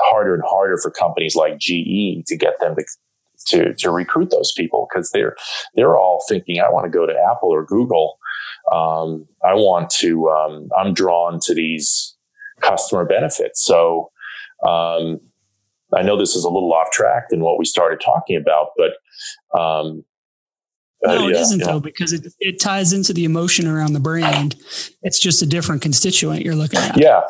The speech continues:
Speaker 1: yeah, yeah. W-, well said, Adam. I mean, uh, these emotional connections are, are, um,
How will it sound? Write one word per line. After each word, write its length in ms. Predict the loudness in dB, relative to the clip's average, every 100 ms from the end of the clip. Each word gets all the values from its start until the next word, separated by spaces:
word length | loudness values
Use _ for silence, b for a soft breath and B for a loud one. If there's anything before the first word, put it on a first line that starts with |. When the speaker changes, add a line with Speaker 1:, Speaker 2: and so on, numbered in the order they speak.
| -2
Speaker 1:
yeah, 300 | 0 2 0 -4 -2
yeah. 240 | 0 -2 -2
W-, 220 | 0 2
well 200 | 2 0
said, 240 | 2 0 2
Adam. 380 | 2 0 -4 -6
I 140 | -6
mean, 380 | -4 -6 -8 -16 _ B B B -2 2
uh, 160 | 4
these 220 | 4 2
emotional 440 | 2 2 0 0 -2
connections 760 | -2 -2 -2 -2 -2 -4 -2
are, 480 | 2 2 2 -2 -6 -2
are, 380 | 0 2 0
um, 340 | -2 -4 -8